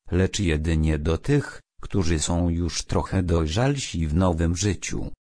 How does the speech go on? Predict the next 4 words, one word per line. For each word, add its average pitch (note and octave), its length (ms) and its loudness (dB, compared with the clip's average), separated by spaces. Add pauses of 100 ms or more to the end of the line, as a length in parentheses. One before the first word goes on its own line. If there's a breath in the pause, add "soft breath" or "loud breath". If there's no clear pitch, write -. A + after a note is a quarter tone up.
(240)
Jeśli A2+ 480 0
chodzi C#3 500 0
o G2+ 140 4
niemowlęta, F2+ 1000 2